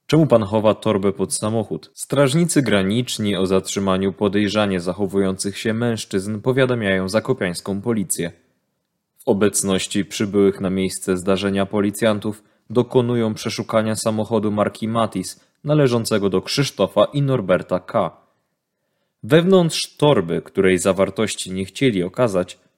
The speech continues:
zdumieni strażnicy i policjanci ujawniają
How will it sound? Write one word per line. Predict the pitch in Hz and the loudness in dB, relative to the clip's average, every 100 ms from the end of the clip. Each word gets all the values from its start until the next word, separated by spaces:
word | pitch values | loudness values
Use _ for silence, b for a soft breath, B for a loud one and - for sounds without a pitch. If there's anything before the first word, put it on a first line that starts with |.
| _ | _
zdumieni | 110 113 123 127 131 127 127 135 | -4 2 4 4 4 2 2 -2
strażnicy | - 139 139 113 120 - 127 | -2 2 2 0 -4 -2 -2
i | 110 | -2
policjanci | 117 104 92 123 117 117 - | -2 -2 -2 -4 -4 -4 -10
ujawniają | - 127 123 117 127 123 120 | -4 0 0 0 -2 0 -2